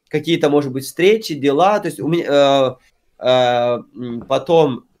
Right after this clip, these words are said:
наверное, ужин, потом вот опять работаю, записываю видео, стрим, подкаст, какой-то, вот щас в последнее время, реально, вот, вот я говорю, у меня завтра, послезавтра, вот, с утра до вечера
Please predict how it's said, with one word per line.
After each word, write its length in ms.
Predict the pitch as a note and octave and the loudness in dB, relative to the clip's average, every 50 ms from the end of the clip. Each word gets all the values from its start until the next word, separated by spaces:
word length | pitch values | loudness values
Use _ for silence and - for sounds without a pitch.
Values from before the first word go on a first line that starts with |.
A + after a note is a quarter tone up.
| _ _ | _ _
наверное, 380 | B2 C3 C3+ C3 C3 B2+ C3+ B2+ - | -4 0 0 2 2 0 -2 -4 -2
ужин, 440 | - F#3 A3+ A#3+ B3+ B3 - - - | -2 -2 -2 0 -2 -4 -6 -8 -4
потом 300 | - D3+ - - G3+ G3 | -4 -2 0 0 0 0
вот 200 | F3+ D3 A#2+ A#2 | 0 -4 -2 0
опять 320 | C3 C#3 C#3 - G3 F#3+ G#3 | 0 0 2 2 0 0 0
работаю, 460 | G3+ F#3+ E3 G3 B3 B3 - F3 D3+ B2+ | 0 0 2 4 2 2 4 0 0 0
записываю 520 | C3+ C3 - G#3 G#3+ - - C#3 C3 C3 | -2 -4 -4 -6 -6 -4 -2 -2 -2 -2
видео, 560 | C3 D3+ A3 A#3+ A#3 F#3 G3 G#3 G3 F3 D3+ B2+ | -2 -2 -2 -2 -2 0 2 2 4 4 2 0
стрим, 540 | - - - - G3+ A3+ A#3 A#3 G#3+ G#3 - - _ _ _ _ | -2 -6 -4 -2 0 0 0 0 -2 -4 -8 -16 _ _ _ _
подкаст, 600 | - C#3+ - - - - G#3+ A3 A#3 A#3+ A3+ - _ _ _ _ _ _ _ _ _ _ _ _ _ _ _ _ | 2 2 2 2 0 2 4 4 4 2 0 -6 _ _ _ _ _ _ _ _ _ _ _ _ _ _ _ _
какой-то, 380 | - D#3+ D#3 G3+ G#3 F#3+ F3 D#3+ | -14 -4 0 2 2 2 2 0
вот 120 | D#3+ D#3+ | -2 0
щас 140 | - A#3 A#3 | 0 0 0
в 40 | - | 0
последнее 320 | A3 G3 - G#3+ G3 F3 | -4 -6 -6 -4 -2 0
время, 340 | D#3 F#3+ A#3 A3+ F#3 D#3 C#3 | 2 2 2 2 2 2 2
реально, 260 | C3+ E3 E3+ C#3+ C3 | 4 4 4 4 2
вот, 140 | B2 A#2+ - | -2 -4 -6
вот 220 | B2+ B2+ B2 G#2+ - - - | -8 -8 -8 -8 -12 -4 0
я 140 | D3 D#3+ | 0 2
говорю, 220 | E3 F#3 F3+ D#3+ C3+ | 2 0 -2 -2 0
у 40 | B2 | 0
меня 140 | C#3 C#3 | 0 2
завтра, 320 | B2 E3 G3+ G3 - - C#3+ | 4 4 4 4 2 -4 -4
послезавтра, 580 | A2 C#3+ D3 - C3+ C#3+ G3 G3 D#3+ D#3+ C#3+ | -4 -6 -6 -6 0 0 0 0 2 -2 -4
вот, 680 | C3 A2 A2 - A#2 A#2 G#2+ A2 - - - - F#2 - | -6 -6 -8 -12 -12 -12 -12 -14 -18 -20 -20 -20 -20 -20
с 120 | - - - | -20 -20 -8
утра 240 | A2+ - F3+ A#3+ A3+ | -2 0 2 2 2
до 80 | G#3 F#3 | 4 2
вечера 380 | G3 A3 G3+ - E3 D3+ - | 2 2 2 0 0 0 0